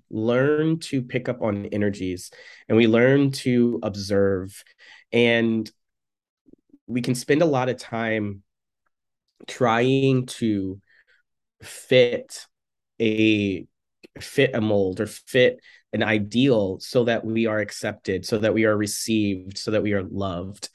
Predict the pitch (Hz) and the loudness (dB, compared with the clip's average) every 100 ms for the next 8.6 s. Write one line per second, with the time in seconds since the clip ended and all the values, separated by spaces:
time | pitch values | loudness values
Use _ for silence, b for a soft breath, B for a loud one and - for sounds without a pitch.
0 | B B B 117 113 107 104 104 104 101 | B B B 0 2 4 2 2 -2 -4
1 | _ - 113 117 127 131 131 110 107 104 | _ -2 0 2 2 2 0 -2 0 -2
2 | 101 - 104 - 131 131 135 117 107 101 | -4 -8 -10 -2 -2 0 2 2 2 0
3 | 98 98 - 101 104 101 98 98 92 95 | -2 -6 -14 -8 0 2 2 0 -2 -6
4 | 92 B B B B _ _ _ _ _ | -12 B B B B _ _ _ _ _
5 | _ _ _ _ - - 110 110 113 120 | _ _ _ _ -20 -8 -2 2 4 4
6 | 120 120 120 107 101 95 - _ _ _ | 2 0 0 2 0 -2 -6 _ _ _
7 | _ 113 113 135 147 143 - 113 101 - | _ -2 4 6 6 2 -4 -2 -2 -6
8 | - - 110 107 104 101 | -16 -8 -2 2 2 -2